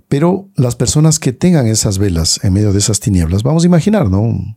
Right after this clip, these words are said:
No sé si alguna vez alguno de ustedes estuvo dentro de una mina,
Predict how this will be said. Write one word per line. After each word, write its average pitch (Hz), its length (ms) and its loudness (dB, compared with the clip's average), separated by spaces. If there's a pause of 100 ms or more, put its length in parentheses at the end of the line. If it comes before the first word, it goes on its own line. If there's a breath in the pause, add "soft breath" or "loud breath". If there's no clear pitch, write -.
(340)
No 127 520 -4
sé 113 120 0
si 110 80 0
alguna 104 260 0
vez 107 280 -2 (520 loud breath)
alguno 104 300 0
de 101 60 2
ustedes 104 300 -2
estuvo 104 220 0
dentro 104 300 0
de 101 60 4
una 98 140 2
mina, 107 460 0